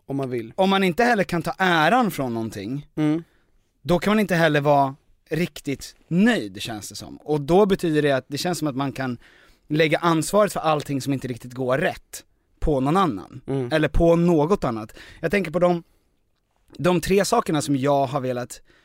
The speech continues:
Speaker 2: göra, eller som jag, under de senaste åren som jag tänkt att jag skulle jobba med showbiz.
Speaker 1: Mm.
Speaker 2: Hatt och käpp.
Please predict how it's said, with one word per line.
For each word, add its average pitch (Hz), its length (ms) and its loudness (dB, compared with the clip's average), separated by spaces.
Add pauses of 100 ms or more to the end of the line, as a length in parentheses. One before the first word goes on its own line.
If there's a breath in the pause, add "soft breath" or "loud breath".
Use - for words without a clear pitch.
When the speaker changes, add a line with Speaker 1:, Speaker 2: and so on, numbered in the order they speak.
(180)
Speaker 2:
göra, 175 460 2
eller 156 100 -2
som 147 120 -6
jag, 131 100 -6 (680 soft breath)
under 175 280 4
de 156 140 2
senaste 127 720 -4 (300)
åren 165 440 2
som 120 140 -6
jag 117 120 -6
tänkt 120 200 -6
att 107 100 -12
jag 113 120 -8
skulle 110 260 -10 (300 soft breath)
jobba 143 240 2
med 123 140 -2
showbiz. 151 720 -2 (240)
Speaker 1:
Mm. 160 300 0
Speaker 2:
Hatt 165 320 -4
och 160 60 -2
käpp. - 340 -10